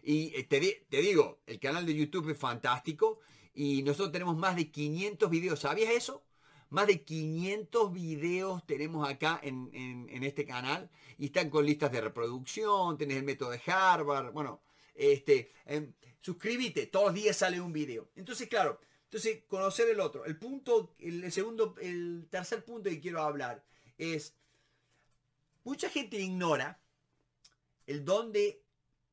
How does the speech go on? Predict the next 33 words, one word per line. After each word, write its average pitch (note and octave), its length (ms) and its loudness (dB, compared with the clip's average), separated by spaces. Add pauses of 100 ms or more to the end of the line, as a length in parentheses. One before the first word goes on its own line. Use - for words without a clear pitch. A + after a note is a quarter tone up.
(800)
y, C3+ 460 -6
¿no C3+ 80 -10
es C3 60 -10
cierto?, D#3 360 -4
y C#3 120 -8
cuándo B2 580 -8 (240)
vamos E3 320 -6
a C#3 60 -2
negociar. G#2 480 -12 (920)
Vos D#3 580 -4 (220)
no C3 180 -6
podés C3+ 220 -8
ignorar. G2+ 500 -14 (300)
Tú, D3+ 260 -8
no D3 240 -6
quiero D#3+ 240 -4
que C#3+ 80 -8
lo B2 100 -8
ignores A#2+ 360 -10
a G2+ 60 -10
eso. G2+ 220 -16 (220)
Quiero D#3 180 -2
que C3 220 -8 (160)
trabajes E3+ 420 2
muy F3 160 -2
bien E3+ 220 0
en B2 180 -6 (360)
cuándo C#4 720 -2 (260)
vamos D#3+ 320 0
a D3 60 2
negociar. B2 680 -6 (320)
Vos D#3+ 380 4
maneja A#2+ 680 -4